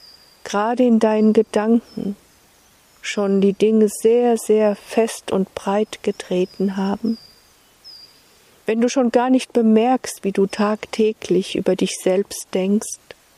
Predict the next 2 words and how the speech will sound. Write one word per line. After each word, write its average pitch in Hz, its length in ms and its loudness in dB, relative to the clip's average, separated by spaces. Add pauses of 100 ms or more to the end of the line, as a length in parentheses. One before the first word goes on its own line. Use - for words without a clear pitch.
(2250)
dich - 260 -6
ablehnst 202 960 -4